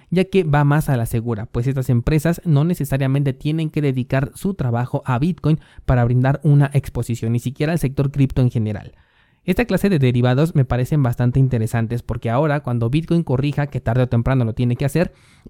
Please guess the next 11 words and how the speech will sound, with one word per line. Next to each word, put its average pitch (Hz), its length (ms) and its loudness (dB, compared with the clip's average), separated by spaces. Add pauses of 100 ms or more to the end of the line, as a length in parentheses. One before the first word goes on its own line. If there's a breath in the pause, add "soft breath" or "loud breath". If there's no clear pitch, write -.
va 170 60 2
a 196 40 0
tener 156 300 2
un 175 140 4
impacto 139 440 0
no 131 100 2
solamente 156 440 2
en 147 100 2
el 117 80 0
sector 135 320 -2
cripto, 147 400 -4